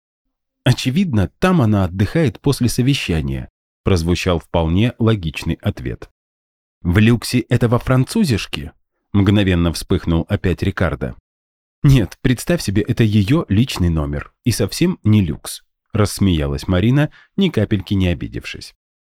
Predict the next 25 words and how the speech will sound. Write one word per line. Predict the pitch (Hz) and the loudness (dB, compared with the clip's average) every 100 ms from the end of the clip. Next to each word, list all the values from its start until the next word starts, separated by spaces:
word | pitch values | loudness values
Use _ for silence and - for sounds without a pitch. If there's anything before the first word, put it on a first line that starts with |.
| _ _ _ _ _ _ _ | _ _ _ _ _ _ _
От | 107 113 | 2 4
души | 127 147 - 185 | 4 2 2 0
сразу | - 107 117 110 | 2 2 4 2
же | 95 104 | 2 0
отлегло, | 101 95 87 78 87 120 139 - - | -2 0 0 0 2 2 0 -4 2
и | 101 98 | 4 6
лишь | 156 202 | 4 2
потом | - 139 - 98 95 | 0 0 2 2 2
до | 87 | 2
Рикардо | 85 - 82 73 80 | 0 0 -2 -2 -2
дошло. | 76 - 71 60 55 _ _ _ _ _ _ _ _ _ _ _ _ | -2 -4 -6 -8 -10 _ _ _ _ _ _ _ _ _ _ _ _
«Хочешь | - 82 82 92 82 | -2 0 2 0 -2
сказать, | - 90 82 71 69 71 98 - _ _ | 0 0 0 0 -2 -2 -4 -8 _ _
что | - 101 92 | -2 2 4
она | 90 92 82 90 | 4 4 4 2
поселилась | 92 90 - 90 82 85 90 85 - | 2 -2 2 0 2 2 0 -2 -4
в | 82 80 | -4 -4
отеле?» | 73 - 87 147 170 71 - _ _ _ _ _ | -4 -4 -2 0 -2 -4 -10 _ _ _ _ _
Сам | - 156 131 101 | -4 2 4 4
удивился, | 92 90 104 139 165 | 4 4 2 2 0
насколько | 156 131 98 87 95 | 0 0 0 0 0
вкрадчиво | - 85 87 - 98 | 0 0 0 0 -2
прозвучал | 110 117 110 120 - 73 | 0 0 0 -2 0 0
его | 76 87 101 | 0 0 0
голос. | 131 104 57 - | 0 -2 -2 -8